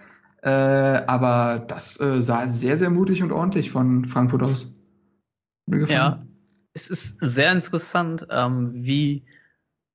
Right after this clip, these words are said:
Speaker 2: seit Pep Guardiola weg ist, das Positionsspiel bei den Bayern irgendwie alles Kraut und Rüben ist und die Struktur auf dem Platz
Speaker 1: Mhm.
Speaker 2: fehlt.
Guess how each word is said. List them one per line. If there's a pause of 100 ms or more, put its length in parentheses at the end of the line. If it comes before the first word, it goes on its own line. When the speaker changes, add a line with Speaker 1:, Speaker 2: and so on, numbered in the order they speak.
(600)
Speaker 2:
seit
Pep
Guardiola
weg
ist,
das
Positionsspiel
bei
den
Bayern
irgendwie
alles
Kraut
und
Rüben
ist
und
die
Struktur
auf
dem
Platz
Speaker 1:
Mhm.
Speaker 2:
fehlt.